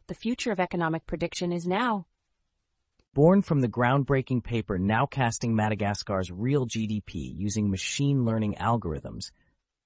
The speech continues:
Speaker 2: Econovision brings you the latest in G D P prediction technology.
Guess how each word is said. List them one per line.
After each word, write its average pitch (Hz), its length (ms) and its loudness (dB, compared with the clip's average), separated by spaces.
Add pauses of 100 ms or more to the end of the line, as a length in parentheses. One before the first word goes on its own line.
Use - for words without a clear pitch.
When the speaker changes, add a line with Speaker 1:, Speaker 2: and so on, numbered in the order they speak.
Speaker 2:
Econovision 139 800 2
brings 104 260 0
you 104 100 -2
the 90 120 -4
latest 127 480 0
in 98 140 -2
G 123 200 -4
D 123 140 -4
P 110 200 -6
prediction 95 500 -6
technology. 82 720 -8